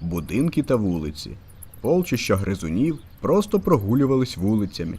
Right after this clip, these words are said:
і нікого не боялися. Влада міста щодня витрачала величезні кошти на боротьбу зі щурами.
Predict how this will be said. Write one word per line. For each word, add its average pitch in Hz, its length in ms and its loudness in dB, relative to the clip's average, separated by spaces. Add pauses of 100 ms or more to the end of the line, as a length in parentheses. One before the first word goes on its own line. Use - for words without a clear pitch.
(240)
і 90 100 0
нікого 90 460 0
не 123 120 0
боялися. 87 680 -2 (540)
Влада 120 360 6
міста 156 460 0 (160)
щодня 214 520 2
витрачала 160 580 2
величезні 156 580 2
кошти 107 500 -2 (240)
на 80 120 -2
боротьбу 85 500 0
зі 127 140 0
щурами. 78 560 -2